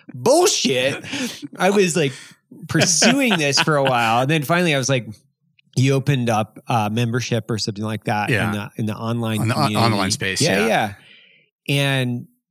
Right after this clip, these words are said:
Speaker 1: and I'd been following the blog 'cause you had an open blog for a while
Speaker 2: Yep.
Speaker 1: and you were, you'd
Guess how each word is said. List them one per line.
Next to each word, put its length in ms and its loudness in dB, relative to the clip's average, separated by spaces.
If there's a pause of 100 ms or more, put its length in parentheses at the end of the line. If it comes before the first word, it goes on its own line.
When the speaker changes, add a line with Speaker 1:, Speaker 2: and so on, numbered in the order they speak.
(380)
Speaker 1:
and 120 -2
I'd 140 0
been 140 -2
following 400 0
the 80 -4
blog 300 -2
'cause 160 -6
you 80 0
had 100 -2
an 80 -6
open 320 -6
blog 300 -8
for 160 -10
a 60 -10
while 340 -6
Speaker 2:
Yep. 60 0
Speaker 1:
and 100 -4
you 100 -10
were, 200 -10
you'd 320 -10